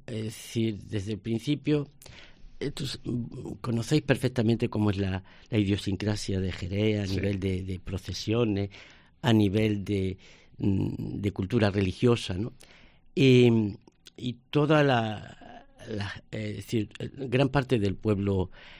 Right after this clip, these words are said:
Speaker 1: eh, jerezano quería que la Virgen saliera, que la Virgen fuera, tuviera una procesión estupenda, una celebración en la catedral.
Speaker 2: Porque somos, somos de procesiones estupendas.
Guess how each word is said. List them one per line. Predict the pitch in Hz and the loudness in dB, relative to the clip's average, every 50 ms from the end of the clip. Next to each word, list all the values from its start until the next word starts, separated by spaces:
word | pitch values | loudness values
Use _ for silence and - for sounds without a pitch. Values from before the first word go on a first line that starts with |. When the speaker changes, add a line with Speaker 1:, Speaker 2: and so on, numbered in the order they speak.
| - - - | -20 -16 -8
Speaker 1:
eh, | - - 104 104 - - - - - - - - | -6 -4 -2 -2 -4 -6 -8 -12 -14 -14 -10 -10
jerezano | - - - 98 95 92 - - 117 117 123 120 113 104 | -6 -4 -2 -2 -2 -2 0 2 4 6 6 4 4 0
quería | - - 104 87 104 107 | -2 -2 0 0 0 0
que | 95 - | 0 0
la | 92 95 | -2 -2
Virgen | 87 101 95 - 107 98 | -2 -2 -2 -2 -2 -2
saliera, | - - 92 87 85 98 113 123 120 113 113 110 98 - - - - - - - - _ _ _ _ | -2 -4 -6 -4 0 2 4 4 4 4 2 2 0 -2 -8 -20 -20 -20 -20 -20 -20 _ _ _ _
que | - 123 113 | 2 2 4
la | 107 107 | 4 4
Virgen | 98 110 113 101 - - 113 104 101 | 4 4 2 2 2 2 2 2 2
fuera, | - - - 117 113 104 104 104 104 101 101 101 98 | 0 -4 0 2 2 4 4 2 2 0 -2 -4 -6
tuviera | - 110 104 104 101 104 | -6 -4 -2 0 0 2
una | 101 101 95 | 2 0 0
procesión | - - 98 - - 101 - - 117 107 104 104 101 98 95 - - | -2 -6 -10 -10 -10 -8 -2 0 0 2 2 2 0 -2 -4 -6 -8
estupenda, | - 101 - - 101 92 - 113 123 127 120 117 113 110 110 104 104 107 | -10 -10 -8 -6 -6 -4 0 2 2 4 4 2 2 0 0 0 0 -2
una | 104 104 107 107 101 | -2 0 0 -2 -2
celebración | - - 107 101 101 95 98 98 - - 113 110 107 | -2 -4 -2 -2 -2 -2 -4 -6 -4 -4 -2 -2 0
en | 107 95 | -2 -2
la | 92 92 | -4 -4
catedral. | 87 - 92 - 101 92 90 104 - - | -6 -6 -6 -6 -4 -2 0 2 2 4
Speaker 2:
Porque | 104 156 135 | 4 2 0
somos, | - - 175 196 214 226 220 - - - - | 2 2 2 2 2 0 -2 -4 -8 -10 -6
somos | - - 175 185 214 214 175 | -2 0 2 2 2 2 0
de | 196 | 0
procesiones | 151 - 143 131 - 120 - - 139 175 208 175 | -2 -2 -2 -2 -2 -4 -4 -2 0 2 2 2
estupendas. | 180 - - 135 - - 110 107 98 85 - | 2 0 -2 -4 -4 -4 -4 -4 -4 -6 -10